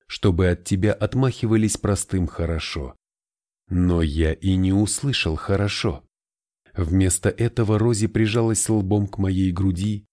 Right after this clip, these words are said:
и втянула мой запах. "Я люблю тебя", прошептала она. "Я люблю тебя так сильно, что какое-то время даже ненавидела тебя.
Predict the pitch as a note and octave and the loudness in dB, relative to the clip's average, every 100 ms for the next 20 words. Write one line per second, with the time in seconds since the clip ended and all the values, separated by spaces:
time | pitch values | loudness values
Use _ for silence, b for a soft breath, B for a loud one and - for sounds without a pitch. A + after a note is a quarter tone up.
0 | _ _ G2+ G#2+ - C#3 C#3+ A#2+ G#2 F#2+ | _ _ -2 -2 0 2 2 2 2 2
1 | F2+ D2+ D2+ - C#2+ - - _ _ _ | 0 -2 -6 -6 -10 -12 -20 _ _ _
2 | _ _ _ _ - A#2 C#3 D3 C3+ C3+ | _ _ _ _ -10 -4 0 2 2 0
3 | C#3 D3+ C3+ - G2 F#2+ F2 - _ _ | 2 2 0 -2 0 0 0 -6 _ _
4 | _ _ _ - D#2+ D#2 E2+ - A2+ G2+ | _ _ _ -4 -2 0 -4 -2 -2 0
5 | F#2 E2 D#2 C#2+ B1 - _ _ _ _ | 0 -2 -4 -6 -10 -16 _ _ _ _
6 | _ _ _ - D#3 D#3 D3 D#3 D3+ E3 | _ _ _ -4 0 2 2 2 4 2
7 | D3+ D3+ D3 - D3 - - D#3 C#3 G2 | 2 2 2 2 0 0 0 2 2 0
8 | E2+ _ _ _ _ - - D3+ - D3+ | -4 _ _ _ _ -14 -2 0 0 -2
9 | - D#3 D3 D#3+ D3+ E3+ D3 C#3 D#3+ D3 | 0 0 0 0 2 4 2 2 2 2
10 | D#3 D#3 D#3 D3+ E3 C3+ A#2+ G#2+ - A2 | 4 4 4 4 2 2 2 0 -2 -2
11 | G2 F2+ | -2 -2